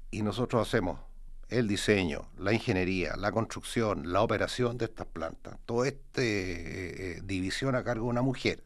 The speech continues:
¿ah? A cargo de una mujer que tiene todo este, este área de Reciter a, a, a su cargo. Y, mm, y, y bueno, el agua se reutiliza.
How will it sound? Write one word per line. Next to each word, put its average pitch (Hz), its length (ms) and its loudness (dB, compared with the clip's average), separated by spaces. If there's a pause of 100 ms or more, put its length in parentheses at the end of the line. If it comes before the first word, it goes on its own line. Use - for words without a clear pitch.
¿ah? 104 140 -4 (760)
A - 100 -12
cargo 101 220 -2
de - 20 0
una 110 120 2
mujer 107 320 0
que 127 120 -2
tiene 101 260 0 (380)
todo 98 280 -2
este, 107 460 -2
este - 320 2
área 107 300 6
de 95 80 4
Reciter 95 680 0
a, - 120 -4
a, - 400 -6
a - 40 -6
su - 140 -6
cargo. 95 400 0 (760)
Y, 120 560 2
mm, 90 540 -4 (340)
y, - 400 -6
y 117 40 -2
bueno, 123 260 8
el 101 80 4
agua 143 240 10
se 131 160 2
reutiliza. 113 580 0